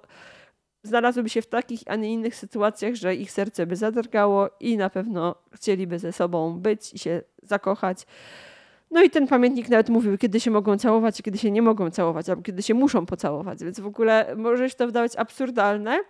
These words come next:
i ja to oglądałam z pewną taką, z takim przymrużeniem oka, ale powiem szczerze, że jestem pod wrażeniem tego, jak manipulowali,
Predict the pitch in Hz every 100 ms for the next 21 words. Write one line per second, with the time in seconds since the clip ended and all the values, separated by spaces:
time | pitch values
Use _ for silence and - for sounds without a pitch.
0 | _ - - - - 247 247 254 233 240
1 | 247 233 247 233 233 226 220 156 208 -
2 | - 220 226 214 214 - 208 208 202 -
3 | 214 240 240 233 247 226 254 226 214 -
4 | 214 214 285 269 453 427 - _ _ -
5 | 311 311 311 277 - 277 269 262 - 254
6 | 277 233 233 240 220 214 208 208 208 196
7 | 185 190 - _ 185 196 202 202 - 190
8 | 214 185 185 190 196